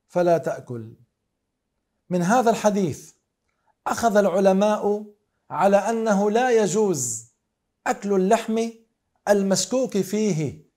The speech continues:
ونقل الإجماع على ذلك القرافي المالكي في كتاب الفروق. ربنا قال:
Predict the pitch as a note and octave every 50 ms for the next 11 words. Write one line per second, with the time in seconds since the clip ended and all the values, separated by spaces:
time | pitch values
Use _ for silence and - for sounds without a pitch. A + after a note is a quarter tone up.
0 | _ _ _ _ _ _ _ _ - D#3 E3+ G3 B3 B3 - A#3 G#3+ G#3 G3+ G3+
1 | F3+ F#3+ D3+ D3+ F3+ G#3 A#3+ A#3+ A3+ F3 E3+ E3+ D#3 F3 F#3+ F#3 F3+ F3+ D#3 D3+
2 | G#3 G#3+ G#3+ G3+ G3+ G3+ G3+ G#3 - _ _ _ _ _ _ _ _ _ _ -
3 | G3 F#3+ F3+ F#3 - G3 F#3+ F#3+ F#3 F3+ F#3 - A3+ A3+ G#3 G3+ G#3 G3+ G3+ G#3
4 | G#3 - - _ _ _ _ _ - F#3+ F#3 F3+ F#3 G3 A3+ A#3 A3+ G#3 G3+ G3+
5 | G#3 G#3 G#3 F#3+ G3 G3 G3 G3 F#3+ F#3+ - _ _ _ _ _ - - G3+ G3
6 | G3 G3 F#3 F#3+ G3 F#3+ F#3 F#3 F#3 D#3 C#3+ C3+ - - _ _ - F#3 D#3+ C3
7 | F3+ F#3 F3+ F3+ D#3+ - - - - - _ _ _ _ _ _ _ _ _ _
8 | _ _ _ _ _ - F#3 F#3+ D#3+ E3 G#3 G#3 G3+ F#3 F3 - - F#3 F#3+ G3
9 | G#3+ A#3 B3+ A#3+ -